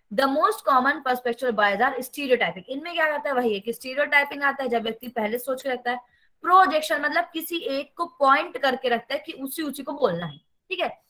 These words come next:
यह आता है सेल्फ फुलफिलिंग, अ, prophecies, मतलब कि खुद में ही, जैसे मैंने आपको बताया self image की वजह से भी ये bias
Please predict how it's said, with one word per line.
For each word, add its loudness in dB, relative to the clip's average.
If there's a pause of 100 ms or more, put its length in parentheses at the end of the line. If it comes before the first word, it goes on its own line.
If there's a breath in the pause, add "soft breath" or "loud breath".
(140)
यह 6
आता 4
है 6
सेल्फ 0
फुलफिलिंग, -6 (500)
अ, 4
prophecies, 4
मतलब -2
कि -8
खुद -8
में -2
ही, 0
जैसे -4
मैंने 0
आपको -2
बताया -2
self 4
image -4
की -4
वजह -2
से -6
भी -6 (260)
ये 4
bias 4